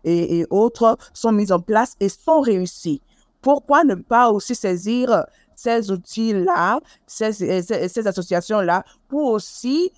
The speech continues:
euh, créer, mettre en place des projets, euh, et dans le, et dans le sens de lutter contre la désinformation genrée. C'est aussi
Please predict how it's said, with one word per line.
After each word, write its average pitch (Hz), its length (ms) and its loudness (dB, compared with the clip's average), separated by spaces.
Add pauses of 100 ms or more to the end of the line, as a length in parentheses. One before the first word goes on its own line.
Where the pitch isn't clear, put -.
(220)
euh, 175 260 0
créer, 214 720 0 (220)
mettre 196 280 0
en 196 100 0
place 226 520 0 (380)
des 175 120 -2
projets, 190 800 -2 (240)
euh, 165 340 -2 (280)
et 180 160 0
dans 202 140 4
le, 190 220 2
et 185 80 0
dans 202 140 2
le 202 100 2
sens 240 420 2 (200)
de 185 100 0
lutter 208 640 0 (280)
contre 233 360 0
la 175 120 2
désinformation 175 840 0 (220)
genrée. 180 520 0 (160)
C'est - 200 -4
aussi 311 560 -2